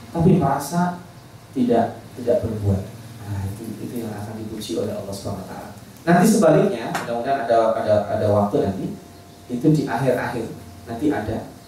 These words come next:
Sebaliknya yang paling dibenci sama Allah adalah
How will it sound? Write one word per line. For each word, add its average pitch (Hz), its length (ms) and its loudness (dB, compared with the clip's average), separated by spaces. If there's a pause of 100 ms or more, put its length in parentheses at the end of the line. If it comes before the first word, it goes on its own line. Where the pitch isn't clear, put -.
(120)
Sebaliknya 196 560 4
yang 208 80 0
paling 240 400 4
dibenci 254 480 2
sama 202 320 2
Allah - 260 2 (460)
adalah 226 480 4